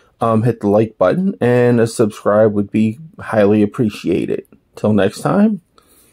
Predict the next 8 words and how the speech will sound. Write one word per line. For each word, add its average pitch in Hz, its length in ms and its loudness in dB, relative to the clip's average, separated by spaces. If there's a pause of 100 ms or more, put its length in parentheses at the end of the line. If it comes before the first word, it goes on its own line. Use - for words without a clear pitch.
(200)
Larry 107 420 2
from, 120 440 0
from 113 420 -4
L 107 180 2
J's 104 240 0
Unboxing, 107 880 -2
you 98 60 -4
know, 95 200 -6